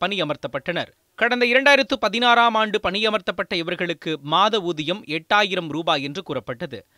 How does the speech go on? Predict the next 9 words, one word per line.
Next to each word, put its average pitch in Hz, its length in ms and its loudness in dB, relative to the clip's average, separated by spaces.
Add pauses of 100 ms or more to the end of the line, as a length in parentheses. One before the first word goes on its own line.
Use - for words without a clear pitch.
(280)
அதில் 170 400 -4
வருங்கால 233 500 4
வைப்பு 185 340 -2
நிதி 175 240 -8
மற்றும் 160 340 -6
தொழிலாளர் 220 560 2
நல 180 260 -2
ஈட்டுறுதி 175 560 -6
என 160 260 -4